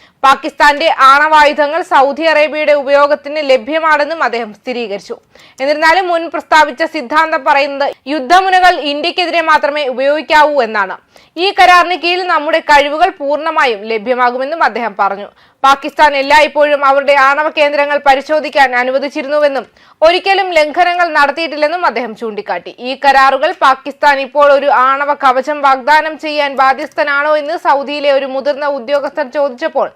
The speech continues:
ഇത് എല്ലാ സൈനിക മാർഗങ്ങളും ഉൾക്കൊള്ളുന്ന ഒരു സമഗ്ര പ്രതിരോധ കരാറാണെന്നും റോയിട്ടേഴ്സിനോട് വ്യക്തമാക്കി. ഈ ആഴ്ച പാക് പ്രധാനമന്ത്രി ഷഹബാസ് ഷെരീഫിന്റെ റിയാദ് സന്ദർശന വേളയിലാണ്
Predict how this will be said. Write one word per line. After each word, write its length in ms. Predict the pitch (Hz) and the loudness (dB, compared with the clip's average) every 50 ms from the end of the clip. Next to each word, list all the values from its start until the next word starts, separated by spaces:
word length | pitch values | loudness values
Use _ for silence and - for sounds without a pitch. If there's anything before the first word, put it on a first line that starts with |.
| _ - - - - _ _ - | _ -20 -20 -20 -20 _ _ -8
ഇത് 140 | 339 - 415 | -4 -2 0
എല്ലാ 420 | 427 381 339 339 349 370 392 381 | 2 4 2 4 4 4 4 4
സൈനിക 440 | - 403 320 294 302 311 339 294 370 | 4 2 2 2 0 -2 -2 -2 -2
മാർഗങ്ങളും 600 | 320 330 311 302 311 285 311 311 320 320 302 294 | 2 4 4 2 2 0 -2 -2 -2 -2 0 -2
ഉൾക്കൊള്ളുന്ന 540 | 269 262 277 - - 302 311 302 302 349 359 | -2 -2 -2 2 2 4 4 4 4 2 4
ഒരു 200 | 320 277 262 285 | 4 4 2 0
സമഗ്ര 540 | - - 285 254 254 269 262 247 330 349 349 320 | 0 0 0 0 0 -2 -4 0 0 0 2 2
പ്രതിരോധ 400 | 302 269 254 269 277 269 269 269 | -2 -2 0 0 0 0 0 -2
കരാറാണെന്നും 840 | 269 269 247 240 247 254 262 277 277 277 269 262 262 254 285 339 349 | 0 2 2 2 4 4 4 4 4 4 2 0 -2 -4 -6 -4 -2
റോയിട്ടേഴ്സിനോട് 680 | 320 269 247 262 - 262 254 240 - 262 220 196 165 | 0 0 0 0 0 -2 -4 -4 -4 -8 -10 -8 -8
വ്യക്തമാക്കി. 600 | 117 175 190 - 208 202 208 208 202 - - - _ _ _ _ _ _ _ _ _ | -10 -12 -12 -10 -10 -8 -8 -10 -10 -12 -18 -20 _ _ _ _ _ _ _ _ _
ഈ 120 | 311 330 349 | -2 2 4
ആഴ്ച 280 | 359 349 339 - 359 | 6 4 4 4 2
പാക് 320 | 381 381 370 330 320 320 - | 0 2 2 2 2 2 -2
പ്രധാനമന്ത്രി 540 | 320 277 330 320 311 320 311 311 311 359 370 | -4 0 0 0 0 0 -4 -4 -6 -6 -6
ഷഹബാസ് 540 | - 339 311 277 285 262 311 311 311 - - | -4 -6 -4 -2 0 0 0 0 0 -4 -6
ഷെരീഫിന്റെ 500 | 339 311 294 320 311 330 285 294 339 330 | -6 -6 -6 -8 -8 -10 -4 -2 -2 -2
റിയാദ് 400 | 302 302 285 294 302 302 - - | 0 0 0 0 0 0 -2 -6
സന്ദർശന 460 | 330 302 302 302 - - 339 320 320 | -6 -4 -4 -6 -6 -6 -6 -6 -2
വേളയിലാണ് 480 | 302 302 294 294 294 302 294 285 311 | -2 0 0 0 0 0 0 -2 -2